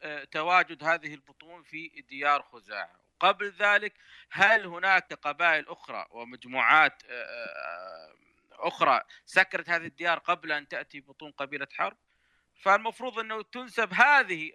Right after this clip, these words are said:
المجموعات اللي، اللي كانت موجودة في هذه الديار قبل وجود بطون قبيلة حرب إلى خزاعة، وليس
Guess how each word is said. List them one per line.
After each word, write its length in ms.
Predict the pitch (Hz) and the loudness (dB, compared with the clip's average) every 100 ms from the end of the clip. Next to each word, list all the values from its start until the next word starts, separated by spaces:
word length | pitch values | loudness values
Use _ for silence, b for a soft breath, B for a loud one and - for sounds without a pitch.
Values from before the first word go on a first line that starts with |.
| - | -14
المجموعات 760 | 151 160 151 156 147 156 - _ _ _ _ - | -14 -16 _ -6 -2 -2 -4 _ _ _ _ -20
اللي، 180 | 127 127 - | -20 -20 -16
اللي 180 | 143 143 | -14 -4
كانت 240 | 170 165 | -2 -2
موجودة 340 | 156 170 165 147 | -6 -14 -12 -8
في 120 | 147 | -6
هذه 120 | 151 | -8
الديار 240 | 143 160 | -6 -8
قبل 400 | 139 190 180 165 | -4 -4 -4 -8
وجود 340 | 147 147 160 151 - | -14 -16 -16 -16 -16
بطون 240 | 135 147 | -14 -14
قبيلة 380 | 139 139 143 135 - | -8 -6 -4 -8 0
حرب 300 | 147 147 160 | 2 2 -2
إلى 160 | 147 | -4
خزاعة، 440 | 135 135 120 110 113 | -4 -8 0 0 2
وليس 340 | 151 170 - | -2 -6 0